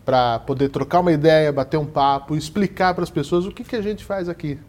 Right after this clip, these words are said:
Eu acho que isso é muito bacana. Obrigado por tirar um tempinho da sua agenda.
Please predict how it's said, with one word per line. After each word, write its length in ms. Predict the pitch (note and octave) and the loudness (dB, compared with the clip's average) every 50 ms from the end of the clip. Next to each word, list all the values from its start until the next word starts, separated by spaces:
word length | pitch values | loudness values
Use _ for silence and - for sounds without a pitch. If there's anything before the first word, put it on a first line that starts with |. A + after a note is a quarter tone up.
| - - | -18 -14
Eu 80 | C#3 | -10
acho 180 | C3 C3+ C3 - | -10 -10 -10 -10
que 80 | - D3+ | -10 -8
isso 140 | C#3 - | -6 -6
é 40 | D3 | -6
muito 220 | C#3 C#3+ C3+ - C#3 | -6 -6 -8 -6 -6
bacana. 420 | D3 C#3 C3+ - C3+ C3 B2+ - - - - - - - - - | -6 -6 -4 -2 -4 -4 -4 -6 -12 -18 -20 -20 -20 -20 -10 -4
Obrigado 380 | C3+ C#3+ C#3+ D#3+ E3 E3 E3 - | -2 2 6 6 6 6 4 0
por 100 | E3 C#3+ | -6 -4
tirar 180 | - D#3 D3+ | -4 -2 -2
um 80 | D3 C#3+ | -2 -2
tempinho 300 | - C#3+ C3+ - D3 C#3 | -2 -4 -4 -4 -4 -4
da 100 | C#3 B2+ | -4 -4
sua 180 | - - C3+ | -4 -2 -2
agenda. 520 | A#2 A2 G#2+ C3+ D3 D#3+ E3 D#3 D#3 D#3 | -2 -2 -2 -4 -4 -2 -2 -2 -2 -4